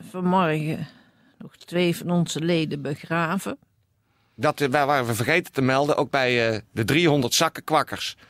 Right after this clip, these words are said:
Speaker 2: zijn er, eh, drie mensen, eh, om het leven gekomen. Die zijn
Speaker 1: Inderdaad.
Speaker 2: gevonden met golfclubs nog uit de schedel stekend.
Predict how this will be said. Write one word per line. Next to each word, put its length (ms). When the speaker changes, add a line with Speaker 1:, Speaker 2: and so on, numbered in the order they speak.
Speaker 2:
zijn 220
er, 160
eh, 180
drie 280
mensen, 480
eh, 220
om 120
het 120
leven 300
gekomen. 420
Die 120
zijn 160
Speaker 1:
Inderdaad. 240
Speaker 2:
gevonden 280
met 240
golfclubs 580
nog 180
uit 200
de 60
schedel 360
stekend. 540